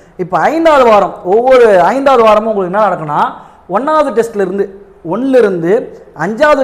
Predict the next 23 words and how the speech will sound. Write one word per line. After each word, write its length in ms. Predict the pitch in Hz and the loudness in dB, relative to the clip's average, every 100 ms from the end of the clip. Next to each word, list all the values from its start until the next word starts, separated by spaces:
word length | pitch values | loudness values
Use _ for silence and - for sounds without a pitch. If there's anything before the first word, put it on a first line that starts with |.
| 208 | -2
டெஸ்ட் 200 | 208 208 | -4 -4
வரைக்கும் 280 | 185 175 208 196 175 | -4 -4 -8 -8 -10
நீங்க 140 | 175 | -8
என்ன 160 | 175 262 196 | -6 -6 -6
படிச்சீங்களோ 480 | 185 185 160 151 190 | -10 -8 -6 -4 -4
அது 140 | 165 151 | -6 -8
மொத்தத்தையும் 560 | 160 160 202 226 196 | -10 -12 -12 -10 -8
சேர்த்து 340 | 190 180 180 180 214 - - - 196 | -6 -6 -8 -10 -10 -16 -18 -4 -2
இருநூறு 320 | 254 302 277 214 | -2 -2 -2 -4
கேள்விகளா 360 | 220 202 214 | -4 -2 -2
பார்த்தோன்னா 320 | 190 160 208 214 | -2 -6 -6 -6
உங்களுக்கு 240 | 190 175 | -8 -10
டெஸ்ட் 200 | 165 175 | -12 -12
நடக்கும். 220 | 147 143 - 170 | -12 -14 -16 -12
இது 80 | 175 | -10
மொத்தமே 460 | 180 180 - 262 277 | -10 -10 -4 0 2
பார்த்தோன்னா 300 | 220 208 233 | 0 0 0
வந்து 140 | 220 202 | 0 0
நான் 140 | 190 | 0
இந்த 200 | 208 220 | 0 0
மாதிரி 180 | 214 202 | 0 0
செக்மெண்ட் 300 | 208 247 226 | -2 -2 0
நான் 240 | 185 180 | 2 0